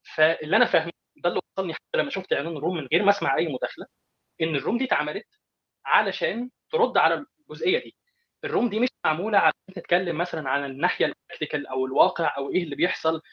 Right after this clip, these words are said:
أو القانون أو مش عارف إيه. والرسالة دي أنا بس بقولها للإسلام، يعني، لأن الإسلام دايما بيتكلم في الحتة دي، اللي هو طب إحنا ليه بنتكلم يا جماعة عن الموضوع ده خلصان؟ والله هم الموضوع ده خلصان، بس هم مش راضيين يسكتوا، هم قاعدين بيشغبوا بيه على الإسلام.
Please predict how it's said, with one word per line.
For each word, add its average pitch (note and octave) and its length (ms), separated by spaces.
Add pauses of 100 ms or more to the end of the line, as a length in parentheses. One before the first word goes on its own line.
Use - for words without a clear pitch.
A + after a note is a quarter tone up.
(200)
أو C#3 100
القانون D3+ 440
أو C#3 100
مش C#3+ 140
عارف D#3 220
إيه. A#2+ 100 (320)
والرسالة E3 260
دي G3 80
أنا G3+ 100
بس - 160
بقولها F3 240
للإسلام، D#3 420
يعني، D#3 180 (140)
لأن D#3 240
الإسلام E3+ 280
دايما F#3 180
بيتكلم D#3+ 380
في - 80
الحتة D#3+ 240
دي، F3 100
اللي F3 100
هو E3+ 120
طب D3+ 160
إحنا E3 160
ليه F3 120
بنتكلم E3 320
يا D3 100
جماعة - 160
عن E3+ 80
الموضوع - 320
ده - 60
خلصان؟ - 360 (160)
والله F3 280
هم F3 80
الموضوع D#3 260
ده E3+ 80
خلصان، E3+ 240
بس F3 140
هم F3+ 80
مش - 160
راضيين F#3 160
يسكتوا، F3 400
هم D3 100
قاعدين E3 200
بيشغبوا E3+ 380
بيه G3 80
على E3 80
الإسلام. F#3 280